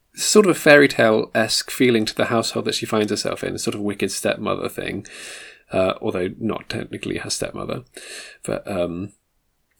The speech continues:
I, and, and then living in the cupboard at the,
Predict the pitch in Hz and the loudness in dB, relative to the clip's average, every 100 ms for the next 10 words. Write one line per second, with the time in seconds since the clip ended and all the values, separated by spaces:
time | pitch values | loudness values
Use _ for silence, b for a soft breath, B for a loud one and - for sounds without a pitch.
0 | _ - - _ _ _ 135 123 117 127 | _ -12 -12 _ _ _ 0 2 2 0
1 | - 123 110 110 117 110 110 107 107 104 | -4 0 0 0 0 2 4 4 2 2
2 | 104 101 - 107 - 90 92 - - 101 | 0 -2 -2 -2 0 -2 -2 -4 -2 -2
3 | 104 | -2